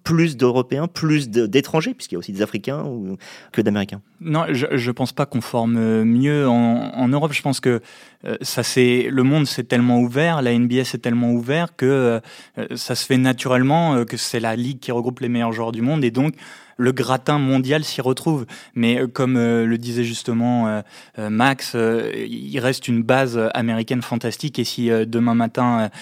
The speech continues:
Speaker 2: Team U S A, euh, réunit ses meilleurs joueurs, ils, ils, ils, sur le papier, ils sont capables de, de donner la, la leçon à tous les pays du monde. Je pense qu'il y a aussi une progression de la N B A, des franchises N B A, pour aller dans les pays européens, sillonner le monde, envoyer des scouts,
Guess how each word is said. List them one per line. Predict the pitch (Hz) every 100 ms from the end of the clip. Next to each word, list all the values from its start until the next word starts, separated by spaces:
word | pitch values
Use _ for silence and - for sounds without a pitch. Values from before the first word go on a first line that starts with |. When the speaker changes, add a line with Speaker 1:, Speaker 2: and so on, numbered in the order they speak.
| - -
Speaker 2:
Team | 135 120
U |
S | 113 113
A, | 127
euh, | 123 120 110 113 113
réunit | 117 117 120
ses | -
meilleurs | 120 113 110
joueurs, | 127 139
ils, | 117 107 - - - -
ils, | 117 - 120 - 127 -
ils, |
sur | -
le | 117
papier, | 117 147
ils | 135
sont | 123
capables | 117 117 127 120
de, | 117 117
de | 127 117
donner | 120 120 117
la, | 117 110 -
la | 123
leçon | 117 - 135
à |
tous | 120 127
les | 113
pays | 120 117
du | 120
monde. | 147 151 135 - - -
Je | 143 -
pense | 160
qu'il | - 131
y |
a | 127
aussi | 127 170
une | 165 139
progression | 131 139 135 131 156
de | 156
la | 127
N | 123 127
B | 123 156
A, |
des | 143
franchises | 127 127 - 123
N | 120 120
B | 123
A, | 165
pour | 180 151 135
aller | 131 135 135
dans | 143 120
les | 117
pays | 117 113 110 135 143 147
européens, | 127 110 107 110 117 131
sillonner | - 123 120
le | 113
monde, | 117 160 156 - -
envoyer | 123 117 117 113
des | 117
scouts, | - 196